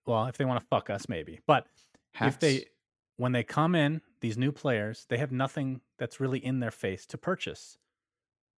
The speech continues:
Speaker 1: What is the thing we've been waiting for? Well, I haven't really been waiting for it personally. The Spectre Arcana will come out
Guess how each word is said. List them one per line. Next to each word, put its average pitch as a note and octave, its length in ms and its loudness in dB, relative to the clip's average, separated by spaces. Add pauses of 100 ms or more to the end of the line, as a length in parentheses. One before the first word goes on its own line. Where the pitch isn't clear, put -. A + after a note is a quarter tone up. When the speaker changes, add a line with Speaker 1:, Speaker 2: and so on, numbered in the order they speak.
(100)
Speaker 1:
What C3+ 160 2
is G3+ 140 2
the E3+ 100 2
thing E3 280 0
we've D3 120 0
been C#3 140 0
waiting D3 260 2
for? - 140 -10
Well, F#2+ 160 -4 (320)
I A#2 140 -4
haven't A2 180 -2
really G2 160 -4
been F#2+ 140 -6
waiting G2+ 200 -4
for G2+ 160 -6
it F#2+ 40 -10
personally. A2+ 500 -4 (360)
The C#3+ 160 0
Spectre C#3+ 840 0 (140)
Arcana G#2 720 -4 (140)
will G2 100 -6
come G#2+ 280 -8
out - 280 -10